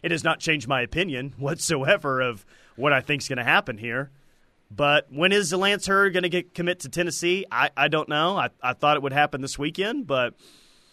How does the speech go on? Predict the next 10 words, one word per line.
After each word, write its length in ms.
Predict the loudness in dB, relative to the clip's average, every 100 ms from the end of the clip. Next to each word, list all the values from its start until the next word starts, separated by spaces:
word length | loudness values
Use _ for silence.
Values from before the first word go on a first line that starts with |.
| _ _ _ _
I 40 | -12
still 200 | -4 -2
think 200 | -2 -2
that 120 | -2
that's 300 | 0 0 -4
gonna 140 | -6
be 120 | -4
the 140 | -4 -6
end 140 | -6
results. 500 | -8 -10 -14 -14 -16